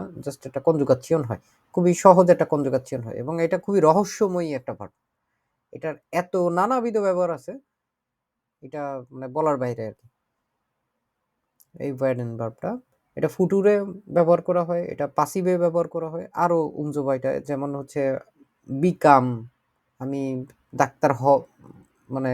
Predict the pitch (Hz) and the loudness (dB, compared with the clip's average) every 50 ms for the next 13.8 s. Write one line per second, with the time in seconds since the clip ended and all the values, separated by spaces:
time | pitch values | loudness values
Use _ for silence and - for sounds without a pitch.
0 | 123 127 127 - - 127 127 170 165 151 127 120 120 117 - - - - _ _ | -2 -4 -6 -8 -2 4 6 6 8 8 6 2 2 -2 -4 -10 -16 -16 _ _
1 | _ _ _ _ _ _ _ _ _ _ _ _ _ _ _ _ _ _ _ _ | _ _ _ _ _ _ _ _ _ _ _ _ _ _ _ _ _ _ _ _
2 | _ _ _ _ _ _ _ _ - 165 175 - - - - - _ _ _ _ | _ _ _ _ _ _ _ _ -2 -2 -2 -2 -4 -12 -18 -20 _ _ _ _
3 | - 127 135 139 139 139 135 139 139 139 135 135 143 - _ _ _ _ - 139 | -2 2 6 6 6 6 4 2 0 -2 -2 -6 -8 -12 _ _ _ _ -2 -2
4 | 131 - - - - _ - - _ _ _ _ _ _ _ _ _ _ _ _ | -2 -4 -6 -14 -20 _ -20 -20 _ _ _ _ _ _ _ _ _ _ _ _
5 | _ _ _ _ _ _ - 139 139 123 127 123 156 143 170 175 165 160 180 - | _ _ _ _ _ _ -6 -6 -6 -6 -6 -6 -4 -2 -2 -2 -2 -6 -10 -10
6 | _ _ _ _ _ _ _ _ _ _ _ _ _ _ _ _ _ _ _ _ | _ _ _ _ _ _ _ _ _ _ _ _ _ _ _ _ _ _ _ _
7 | _ _ _ _ _ _ _ _ _ _ _ _ _ _ - - - - - 127 | _ _ _ _ _ _ _ _ _ _ _ _ _ _ -20 -20 -20 -16 -12 -8
8 | - 139 131 135 123 120 120 123 - - 139 139 139 127 143 135 - - 151 131 | -4 0 2 2 2 2 0 -4 -6 -6 -4 -4 -2 0 0 0 2 0 0 2
9 | 127 156 147 151 160 143 - 147 143 143 139 139 - - - 127 127 - - - | 2 2 2 2 2 2 4 2 2 2 0 -4 -8 -10 -10 -10 -10 -10 -4 -2
10 | 135 131 131 123 123 131 131 - - - 135 127 127 127 127 127 127 131 135 143 | 0 2 2 0 0 -4 -6 -6 -8 -6 -4 -4 -2 -2 -4 -6 -8 -10 -12 -12
11 | - - 151 151 151 143 - _ - 156 151 147 143 143 147 _ _ _ _ _ | -8 -6 -4 -4 -4 -6 -6 _ -2 0 0 0 0 -2 -6 _ _ _ _ _
12 | _ _ _ _ _ _ _ _ _ _ _ _ _ _ _ _ _ _ _ _ | _ _ _ _ _ _ _ _ _ _ _ _ _ _ _ _ _ _ _ _
13 | _ - 127 131 131 123 - _ - 131 139 160 180 175 165 165 | _ -4 -2 -2 -2 -2 -4 _ -6 0 2 4 4 4 2 0